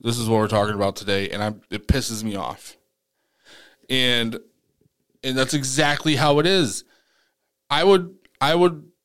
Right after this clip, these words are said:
there are hundreds, if not thousands, of sermons weekly on that scripture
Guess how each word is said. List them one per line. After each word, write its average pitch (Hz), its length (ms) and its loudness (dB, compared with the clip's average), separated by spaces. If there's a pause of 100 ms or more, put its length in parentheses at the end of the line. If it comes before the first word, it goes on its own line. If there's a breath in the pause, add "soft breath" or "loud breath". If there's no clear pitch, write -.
(240)
there 147 160 4
are 120 180 2
hundreds, 165 720 0
if 131 160 -2
not 117 240 0
thousands, 135 960 2
of 110 440 0
sermons 110 720 -4 (680)
weekly 120 840 -2 (480 soft breath)
on 120 360 2 (100)
that 123 340 0
scripture - 720 -4